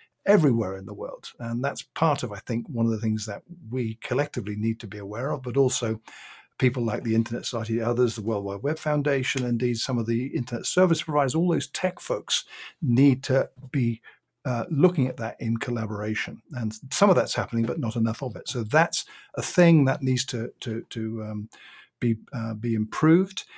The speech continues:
It's not something that everyone should be concerned about. It doesn't get any press, frankly,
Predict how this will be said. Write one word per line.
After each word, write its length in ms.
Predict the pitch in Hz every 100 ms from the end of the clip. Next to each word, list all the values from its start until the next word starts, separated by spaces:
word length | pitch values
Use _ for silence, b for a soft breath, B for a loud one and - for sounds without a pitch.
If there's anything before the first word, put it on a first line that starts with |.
| B
It's 200 | - -
not 320 | 127 120 117 -
something 520 | - 160 160 180 175
that 160 | 147
everyone 520 | 131 151 131 123 127 117
should 200 | - 120
be 140 | 113
concerned 400 | 113 113 - 139
about. 240 | 143 147 139
It 80 |
doesn't 240 | 120 127 113
get 160 | 123
any 160 | 117 110
press, 320 | - 143 156
frankly, 500 | - 156 160 165 185